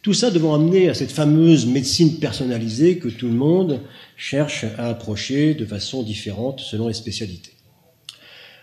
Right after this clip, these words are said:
Alors déjà, est-ce que c'est un biomarqueur stable ? Première question. Ben non, ce n'est pas un biomarqueur stable, les osinos. On mange un petit peu, beaucoup, passionnément, mais même un repas léger,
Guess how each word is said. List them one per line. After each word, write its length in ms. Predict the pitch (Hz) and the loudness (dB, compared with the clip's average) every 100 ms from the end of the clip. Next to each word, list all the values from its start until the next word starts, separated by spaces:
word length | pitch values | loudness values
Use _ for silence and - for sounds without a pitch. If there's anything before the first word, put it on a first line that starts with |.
| _ - | _ -4
Alors 100 | 135 | 0
déjà, 140 | 190 | 0
est-ce 100 | 240 | 0
que 60 | 165 | 0
c'est 100 | 156 | 2
un 60 | |
biomarqueur 480 | 123 151 143 - - | 4 4 2 -2 -4
stable ? 420 | - 90 76 73 - _ _ _ _ | -6 -8 -10 -16 -20 _ _ _ _
Première 220 | 85 85 | -16 -8
question. 320 | - - 175 - - - _ _ _ _ _ _ _ - | -4 0 0 -2 -10 -20 _ _ _ _ _ _ _ -4
Ben 120 | 123 | 6
non, 260 | 202 107 - | 6 6 -4
ce 100 | 127 | -10
n'est 100 | 120 | -6
pas 140 | 160 | -6
un 40 | |
biomarqueur 380 | 127 120 107 127 | -4 -4 -4 -4
stable, 280 | - 120 104 | -2 -2 -2
les 40 | |
osinos. 320 | 98 92 92 80 _ _ _ _ _ _ _ _ _ - | -6 -8 -8 -12 _ _ _ _ _ _ _ _ _ -18
On 320 | 104 98 92 | -12 -10 -8
mange 260 | 95 156 160 | -4 -2 -2
un 40 | |
petit 180 | 151 202 | -4 -6
peu, 480 | 208 226 233 233 - _ _ _ _ - | -2 -2 -2 -4 -10 _ _ _ _ -8
beaucoup, 400 | 113 127 220 247 | -6 0 0 0
passionnément, 440 | 117 117 123 160 | -2 -4 0 0
mais 120 | 220 131 | 0 0
même 180 | 123 | 0
un 20 | 107 | -2
repas 220 | 107 117 | -2 -2
léger, 400 | 135 180 233 | 0 0 -2